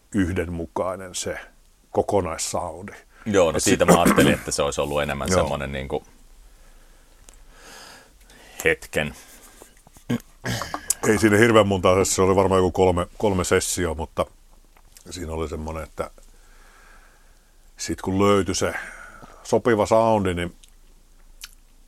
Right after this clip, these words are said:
Speaker 1: aika pitkälti ne on ihan vaan niinku kassudekille nauhoitettu stereosoundina, et ei se,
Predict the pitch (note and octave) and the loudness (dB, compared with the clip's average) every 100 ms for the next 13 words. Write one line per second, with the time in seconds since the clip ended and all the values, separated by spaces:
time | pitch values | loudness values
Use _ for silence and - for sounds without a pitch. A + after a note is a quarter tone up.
0 | _ _ - F#2 F2+ E2+ - F#2 - F2+ | _ _ -6 -2 -2 -2 -2 -2 -2 -4
1 | E2+ E2+ F2 E2+ F2 E2 E2+ E2+ E2 E2+ | -4 -4 -4 -2 -2 -2 -4 -8 -10 -14
2 | _ - E2 - D#2+ D#2 E2 D#2+ D#2 D2+ | _ -8 -6 -6 -8 -8 -8 -8 -8 -12
3 | D2+ - - - C#2+ D2+ D2+ D2 - _ | -12 -14 -16 -14 -12 -8 -8 -10 -16 _
4 | - C#2+ D2 C#2+ D2 D2 D2+ C#2+ D#2 | -10 -10 -10 -12 -18 -14 -14 -12 -14